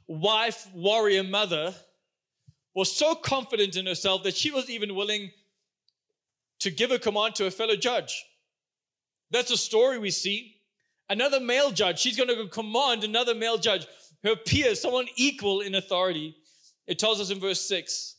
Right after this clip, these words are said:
One day she sent for Barak, son of Abinoam, who we later on discover is himself a judge, who lived at Kadesh in the land of Naphtali.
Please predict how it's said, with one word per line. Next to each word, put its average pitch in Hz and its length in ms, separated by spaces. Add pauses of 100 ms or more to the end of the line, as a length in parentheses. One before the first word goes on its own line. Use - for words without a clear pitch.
(960)
One 226 300
day 226 200
she 196 200
sent 226 260
for 202 140
Barak, 180 540 (600)
son 233 280
of 202 120 (120)
Abinoam, 185 580
who 175 140
we 180 280
later 196 260
on 175 340 (260)
discover 170 400
is 165 260
himself 160 400
a 151 60
judge, 139 480 (720)
who 220 80
lived 233 300
at 262 100
Kadesh 214 480
in 202 80
the 190 80
land 208 300
of 175 100
Naphtali. 160 680